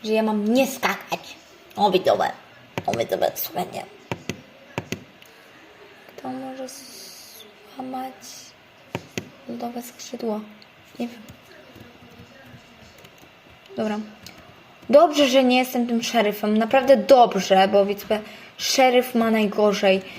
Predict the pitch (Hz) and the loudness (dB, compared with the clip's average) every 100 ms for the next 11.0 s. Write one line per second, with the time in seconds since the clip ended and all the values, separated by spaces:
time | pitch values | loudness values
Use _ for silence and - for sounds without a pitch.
0 | - - - - - - - 208 208 214 | -20 -20 -20 -20 -20 -20 -6 -4 0 -2
1 | 214 226 214 208 208 208 208 208 202 202 | 0 -2 0 0 0 -2 0 -2 -4 -6
2 | 208 202 208 202 - 190 202 196 - - | -4 -4 -6 -8 -6 -6 -6 -8 -10 -20
3 | - 202 196 202 - - - - - - | -6 -4 -4 -6 -14 -20 -20 -20 -20 -20
4 | - - - - - - - - - - | -20 -20 -20 -20 -20 -20 -20 -20 -20 -20
5 | - - - - - - - - - - | -20 -20 -20 -20 -20 -20 -20 -20 -20 -20
6 | - - - - - - - - - - | -20 -20 -20 -20 -20 -20 -20 -20 -20 -20
7 | - - 240 - 208 202 208 - - - | -20 -8 -8 -2 -2 -2 -6 -20 -20 -20
8 | - - - - - - - - - - | -20 -20 -20 -20 -20 -20 -20 -20 -20 -20
9 | - - - - - - - 220 254 330 | -20 -20 -20 -20 -20 -14 -8 -4 -2 -2
10 | 403 320 277 - 208 196 - - 185 | 0 0 0 -6 -6 -6 -10 -4 -2